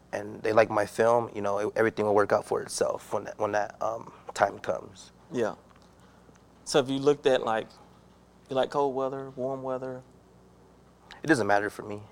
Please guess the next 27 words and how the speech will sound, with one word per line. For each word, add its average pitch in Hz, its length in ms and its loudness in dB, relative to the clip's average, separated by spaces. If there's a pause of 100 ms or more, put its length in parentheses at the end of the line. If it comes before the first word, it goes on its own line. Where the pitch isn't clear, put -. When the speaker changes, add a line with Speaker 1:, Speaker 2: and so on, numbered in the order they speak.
(300)
Speaker 2:
No? 139 420 -8
Speaker 1:
No, 98 140 0
sir. - 360 -8
<laughs> - 60 -16 (3000)
Speaker 2:
I, 117 80 8
I, - 260 2
I - 20 2
mean, 135 160 2
I, 139 320 8
I 147 60 8
can 139 120 -6
see 127 160 -4
that 120 160 0
with 117 140 -8
family, 131 440 -4 (220)
'cause 135 100 -10
you 175 60 -4
got 165 80 4
a 156 60 6
lot 156 80 6
of 147 80 0
family 156 260 0
in 120 200 -8 (160)
Buffalo, 147 340 6
New 143 100 -4
York, 147 300 -4
right? - 180 -2